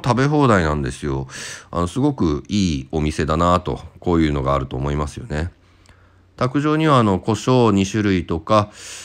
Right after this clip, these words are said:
えー、置いてありまして、で、いよいよ味噌汁を。このたっぷりのもやしの上に甘めの味噌だれがドンとかかっていて、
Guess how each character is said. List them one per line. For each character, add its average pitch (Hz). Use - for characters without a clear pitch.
え 78
ー、 80
置 80
い 80
て 82
あ 82
り 78
ま 78
し -
て、 110
で、 -
い 123
よ 160
い 147
よ 107
味 104
噌 104
汁 85
を。 67
こ 107
の 98
た 120
っ 110
ぷ 143
り 143
の 127
も 104
や 110
し 117
の 113
上 110
に 104
甘 98
め 107
の 107
味 104
噌 104
だ 104
れ 101
が 95
ド 95
ン 98
と 78
か -
か -
っ -
て 170
い 80
て、 -